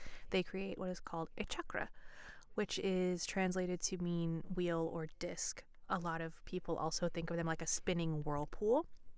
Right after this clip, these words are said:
And I think that's an important thing to think about because they're not stationary, right? So they're in motion,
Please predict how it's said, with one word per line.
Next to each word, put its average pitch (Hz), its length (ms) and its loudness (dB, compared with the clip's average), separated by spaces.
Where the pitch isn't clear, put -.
And 180 320 2
I 196 60 4
think 233 180 6
that's 247 180 10
an 233 60 6
important 180 580 2
thing 175 220 0
to 175 80 -6
think 180 220 -4
about 170 200 4
because 170 600 -2
they're 202 140 10
not 196 180 8
stationary, 160 520 4
right? 156 300 0
So 180 360 6
they're 185 280 8
in 185 240 6
motion, 180 480 2